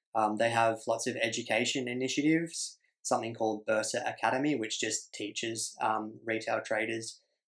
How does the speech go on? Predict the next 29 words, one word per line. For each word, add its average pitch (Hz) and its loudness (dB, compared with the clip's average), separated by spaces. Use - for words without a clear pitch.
about, 113 2
about 113 4
investing. 147 0
They, 117 2
they 117 4
write 120 4
lots - 0
and 123 0
lots 113 0
of 120 -4
analyst 117 -2
reports 120 0
on 117 -6
small 117 0
and 113 -4
medium 113 -2
companies 143 -2
that 117 0
aren't 107 0
covered, 160 0
just 120 -2
providing 110 2
more 110 0
and 110 -2
more 110 0
information 110 -4
to 107 -8
the 110 0
public. 165 2